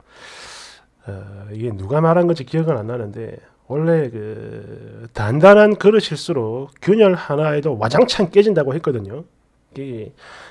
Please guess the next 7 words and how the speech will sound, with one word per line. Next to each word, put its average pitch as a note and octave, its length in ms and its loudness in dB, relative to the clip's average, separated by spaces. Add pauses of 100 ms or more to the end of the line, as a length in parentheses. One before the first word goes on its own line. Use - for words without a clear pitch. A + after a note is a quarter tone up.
자기 A#3 280 6
딴에는 F#3 600 6
강한 C3+ 380 4
신념을 G#3+ 480 4
가지고 E3+ 360 4
있다 E3+ 140 0
생각했는데 B2+ 960 -2